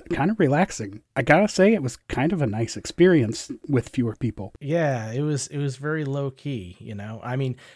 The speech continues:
Speaker 2: not that, not that, uh, I'll be disappointed when things are fully back to normal and we start setting records again, because I love board games, I love role-playing games, and I, I want Gen Con to survive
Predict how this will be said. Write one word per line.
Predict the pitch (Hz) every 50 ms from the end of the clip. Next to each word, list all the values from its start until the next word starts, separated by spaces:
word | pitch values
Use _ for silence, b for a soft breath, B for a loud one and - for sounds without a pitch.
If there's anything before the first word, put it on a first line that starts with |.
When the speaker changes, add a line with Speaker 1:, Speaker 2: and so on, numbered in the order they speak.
| b b
Speaker 2:
not | b 147 160 165 156 -
that, | 151 147 143 139 - _ -
not | - 175 160 160 170 165 -
that, | - 143 139 135 135 - -
uh, | - 135 127 123 120 117 113 107 104 101 92 - _ _ -
I'll | - 127 127 123
be | 113 120 120 113 107
disappointed | - 120 110 - 123 - - - 113 113 110 107 104
when | 110 107 101 98
things | - 117 110 110 107
are | - 104
fully | - - - 123 120 113
back | 107 117 113 - _
to | -
normal | 110 104 110 113 120 120 120 120 120 107
and | 80 101 101 101 95
we | 101 98
start | - - - 113 101 - -
setting | - 131 113 107 104
records | 98 107 110 - - 120 110 -
again, | 110 - - 127 131 131 123
because | 107 95 - - 101 90 90 87 - - b b b b b b b b b
I | 98
love | 95 98 98 92 101
board | - 151 165 156 139
games, | 151 147 147 147 139 123
I | 113 107
love | 104 101 98 120
role-playing | 127 127 - - 131 120 117 113
games, | 107 113 110 110 110 104 101 -
and | 101
I, | 101 101 98 - _ -
I | 123 117
want | 107 110 110 85 92
Gen | - 107 104 107
Con | 107 - 107 101 98 98 101
to | - 104 98
survive | - - 104 95 95 101 101 101 98 98 98 98 196 - - -